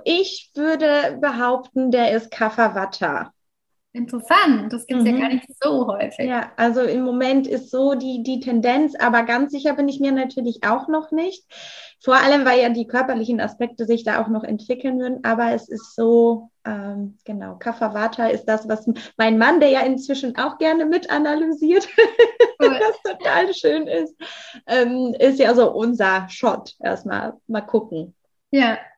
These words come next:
Speaker 1: Genau,
Speaker 2: mal schauen.
Speaker 1: ja.
Speaker 2: Schön.
Speaker 1: Gut,
Speaker 2: Ja.
Speaker 1: Carina, gibt es von deiner Seite noch irgendwas, was du gern, gerne hier den Eltern mitgeben würdest, was dir noch auf der Seele brennt? Oder ist erstmal alles, äh,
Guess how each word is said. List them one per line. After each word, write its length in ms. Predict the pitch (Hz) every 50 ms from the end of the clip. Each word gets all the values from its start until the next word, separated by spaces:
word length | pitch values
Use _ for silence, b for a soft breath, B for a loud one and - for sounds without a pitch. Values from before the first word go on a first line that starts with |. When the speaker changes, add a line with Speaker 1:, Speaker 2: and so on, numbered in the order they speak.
| _ _ _ -
Speaker 1:
Genau, 200 | 233 220 226 240
Speaker 2:
mal 60 | 254
schauen. 460 | - - - 233 226 226 220 214 226 240
Speaker 1:
ja. 280 | 233 233 - - - - - - _ -
Speaker 2:
Schön. 280 | 226 226 220 226 240 - _ _ _ _ _ _ _ _ _ _ _ _ _ _ _ _ _ _ _ -
Speaker 1:
Gut, 320 | 427 453 427 320 233 -
Speaker 2:
Ja. 180 | - - 359 359
Speaker 1:
Carina, 320 | 349 339 330 302 262 247
gibt 260 | 247 269 392 403 -
es 140 | 415 381 -
von 220 | 392 339 339 311
deiner 360 | 294 277 285 302 320 339 320 294
Seite 300 | 269 247 247 254 285 254
noch 140 | 247 254 262 -
irgendwas, 400 | 254 254 262 262 233 226 233 226
was 160 | 233 240 233
du 80 | 240 226
gern, 260 | 233 233 240 240 233 -
gerne 380 | - 214 214 233 233 240 247 247
hier 180 | 226 240 226
den 200 | 214 226 214 214
Eltern 380 | - 226 233 226 240 226 220 220
mitgeben 840 | 240 233 233 - - 233 226 214 202 214 214 208 214 214 208 214 - _
würdest, 400 | 214 226 240 214 208 202 202 -
was 140 | 214 226 220
dir 140 | 240 233 226
noch 180 | 226 220 - -
auf 200 | 220 214 214 -
der 120 | 220 202
Seele 360 | 190 202 196 196 202 196 180
brennt? 480 | - - - - - - - - - _
Oder 280 | - - 208 208 - -
ist 140 | 208 - -
erstmal 360 | - 214 208 - 214 202 -
alles, 500 | 202 208 208 208 208 208 208 - - -
äh, 380 | - 196 196 196 185 185 190